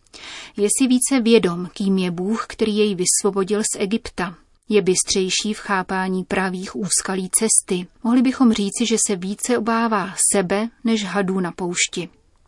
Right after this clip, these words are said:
To je dobré, mít trochu strachu ze sebe, ze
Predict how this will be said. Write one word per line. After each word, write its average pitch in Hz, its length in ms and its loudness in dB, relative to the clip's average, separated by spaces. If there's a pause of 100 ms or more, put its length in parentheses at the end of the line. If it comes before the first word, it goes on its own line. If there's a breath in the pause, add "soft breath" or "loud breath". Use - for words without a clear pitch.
(180)
To 208 100 0
je 254 160 4
dobré, 165 640 -2
mít 190 240 -2 (120)
trochu - 340 -2
strachu 180 500 -2
ze 180 140 0 (140)
sebe, 185 280 0 (280)
ze 196 80 4